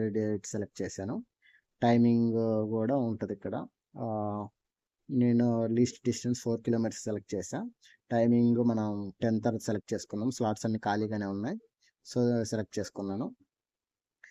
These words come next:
సెల్ఫ్ అంటే మనం సెల్ఫ్ ఒకటే సెలెక్ట్ చేసుకుంటాం. అంటే నేను ఒక్కడినే వెళ్తున్నాను అనుకుంటే, లేదు నాతో పాటు ఇంకెవరైనా వస్తున్నారు అనుకుంటే others క్లిక్ చేసుకొని మ్యాక్సిమం ఐ-, ఐదుగురు మాత్రమే సెలెక్ట్ చేయగలం. ఆ,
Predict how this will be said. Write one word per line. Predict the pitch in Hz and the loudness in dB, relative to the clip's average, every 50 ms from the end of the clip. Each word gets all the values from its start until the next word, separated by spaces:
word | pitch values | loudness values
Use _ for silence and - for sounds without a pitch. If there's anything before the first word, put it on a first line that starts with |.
| _ _ - | _ _ -8
సెల్ఫ్ | - - 127 123 120 - | -2 2 2 2 2 2
అంటే | 123 120 120 | 2 2 2
మనం | 123 123 120 110 | 2 2 2 0
సెల్ఫ్ | - - 113 107 - - | 0 -2 -2 -2 -2 -4
ఒకటే | 107 107 101 113 | -8 -6 -6 -4
సెలెక్ట్ | 104 - 107 101 - - | -4 -2 -4 -4 -4 -4
చేసుకుంటాం. | - 104 - - - 107 95 - 120 | -4 -6 -4 -4 -6 -6 -2 0 0
అంటే | 117 107 110 120 | 0 0 0 0
నేను | 113 113 110 110 110 | 0 0 0 -2 -2
ఒక్కడినే | 104 - - 113 107 110 107 | -4 -4 -4 -4 -2 -2 0
వెళ్తున్నాను | 107 101 95 - 104 104 104 104 104 104 101 | -2 -2 -2 -4 -4 -4 -4 -6 -6 -6 -8
అనుకుంటే, | 95 95 92 - 92 92 - - 180 180 | -8 -8 -6 -6 -6 -6 -6 -6 -4 0
లేదు | 135 127 120 113 117 117 | 2 4 4 4 2 2
నాతో | 113 110 107 - 117 107 | 0 -2 -2 -4 -4 -4
పాటు | - 113 110 110 117 | -2 -2 -2 -2 -2
ఇంకెవరైనా | 113 110 107 104 104 104 104 107 104 107 107 | -4 -4 -4 -4 -4 -2 -2 -2 -2 -2 -2
వస్తున్నారు | 101 98 - - 117 110 107 107 104 | -4 -6 -6 -6 -6 -4 -4 -4 -4
అనుకుంటే | 104 107 101 - 110 113 120 113 | -4 -6 -6 -6 -6 -6 -4 -4
others | 110 117 110 113 110 - | -2 0 0 0 -2 -2
క్లిక్ | - - 110 - - | -4 -8 -8 -6 -6
చేసుకొని | - 107 - - 135 170 285 - - - - _ _ _ - | -8 -8 -6 -4 -4 -6 -6 -6 -10 -20 -20 _ _ _ -4
మ్యాక్సిమం | 120 117 117 113 110 117 131 120 | -2 0 0 0 0 2 2 2
ఐ-, | 110 110 113 113 98 101 | 2 2 2 0 0 -2
ఐదుగురు | 113 113 110 110 117 113 113 | -2 -2 -2 -2 -2 0 0
మాత్రమే | 110 110 107 - 104 123 135 127 | 0 -2 -4 -4 -2 -2 -2 -2
సెలెక్ట్ | - 117 107 104 _ - | -2 -4 -6 -6 _ -6
చేయగలం. | - 107 104 101 101 92 107 139 202 247 _ _ _ _ _ _ _ _ _ _ _ _ _ _ _ _ _ _ _ _ - | -4 -4 -2 -2 -4 -4 -4 -6 -8 -10 _ _ _ _ _ _ _ _ _ _ _ _ _ _ _ _ _ _ _ _ -10
ఆ, | - | -4